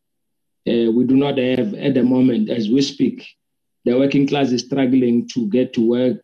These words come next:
Uh, they're using taxis and buses, which are a very expensive mode of transport for the people around, around, around our country. So I'm saying that, uh, if the,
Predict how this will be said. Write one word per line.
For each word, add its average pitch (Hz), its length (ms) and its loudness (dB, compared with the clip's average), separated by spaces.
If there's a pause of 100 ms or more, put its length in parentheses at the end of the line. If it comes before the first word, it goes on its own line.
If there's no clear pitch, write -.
(100)
Uh, 120 200 0
they're 110 100 0
using 123 420 2
taxis 131 460 -2
and 110 200 0
buses, 113 560 -4 (360)
which 147 180 0
are 147 120 0
a 143 240 2
very 185 400 0
expensive 143 680 0
mode 127 320 2
of 117 160 -6
transport 127 500 -2 (680)
for 135 140 2
the 120 100 2
people 135 380 0 (120)
around, 113 600 0
around, 117 480 0
around 120 400 -2
our 104 260 -2
country. 110 400 -4 (400)
So 135 220 -2
I'm 135 180 0
saying 156 300 0
that, 131 160 -2
uh, 127 400 -2 (360)
if 160 160 0
the, 143 240 0